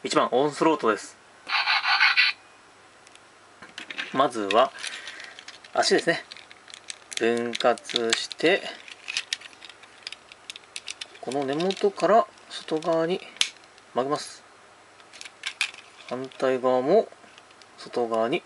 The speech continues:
曲げます。こうですね。そしたら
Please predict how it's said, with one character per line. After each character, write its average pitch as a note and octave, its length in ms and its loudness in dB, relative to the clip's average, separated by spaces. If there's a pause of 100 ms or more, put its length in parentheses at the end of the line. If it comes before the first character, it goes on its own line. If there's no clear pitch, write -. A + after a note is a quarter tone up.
(1120)
曲 B2 100 -2
げ C3+ 60 0
ま C#3 80 2
す。 - 560 -12 (3000)
こ C3 80 -6
う A2 60 -4
で - 80 -18
す - 80 -20
ね。 C3 320 -6 (1040)
そ F#3+ 160 2
し - 40 -2
た G#3 100 6
ら D3 120 6